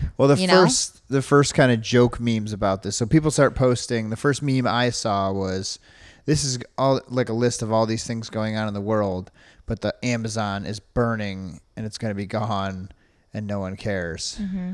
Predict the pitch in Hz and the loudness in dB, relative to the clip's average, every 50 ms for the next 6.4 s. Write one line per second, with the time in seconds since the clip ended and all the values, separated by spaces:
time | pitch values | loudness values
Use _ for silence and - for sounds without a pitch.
0 | 185 - - 98 95 101 95 - 82 82 92 - - - 135 127 127 147 - - | -10 -10 -12 -10 -10 -10 -10 -10 -10 -12 -14 -16 -16 -12 -10 -10 -8 -10 -10 -8
1 | - 107 101 101 110 110 _ _ _ _ _ _ _ _ _ _ _ _ - - | -6 -6 -6 -6 -6 -10 _ _ _ _ _ _ _ _ _ _ _ _ -8 -4
2 | 110 110 107 104 101 98 98 104 - _ _ _ _ _ - - - - - - | -2 -2 -2 -2 -2 -4 -8 -12 -16 _ _ _ _ _ -20 -20 -20 -20 -20 -20
3 | - - - _ _ _ _ _ - 107 104 104 113 107 - 104 - - 123 123 | -20 -20 -20 _ _ _ _ _ -4 -2 -2 -2 -2 -4 -4 -4 -4 -2 0 0
4 | 123 127 120 127 139 147 151 131 113 - 117 110 - - 101 - 117 107 101 - | 0 0 0 2 2 2 2 2 0 0 -2 -2 -2 -4 -6 -4 -4 -4 -4 -4
5 | 120 107 104 - - 147 143 131 110 101 98 76 104 - - 104 - - - 113 | -4 -4 -6 -6 -8 -6 -6 -4 -4 -4 -4 -6 -6 -8 -10 -10 -8 -8 -8 -8
6 | 101 98 98 110 117 110 104 95 | -8 -8 -6 -4 -4 -4 -4 -6